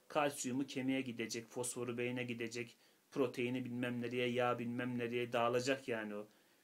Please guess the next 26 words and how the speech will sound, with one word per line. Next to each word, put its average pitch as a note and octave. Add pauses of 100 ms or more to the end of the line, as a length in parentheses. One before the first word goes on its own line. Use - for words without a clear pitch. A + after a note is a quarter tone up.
(460)
Nerede F#3+
ben F#3+
oturup, F3
"Ya C3
sen C3
iki C3+
yüz C3+
gram C3+
şuraya C3
git, B2+
on B2+
gram B2+
bu C3
tarafa B2+
git" B2
falan B2
filan B2
diye A#2+
dağıtıyorum? A2+
Böyle A#2
bir -
şey B2+
yapıyor C4+
muyum B2+
ben? A2 (140)
Hayır. F3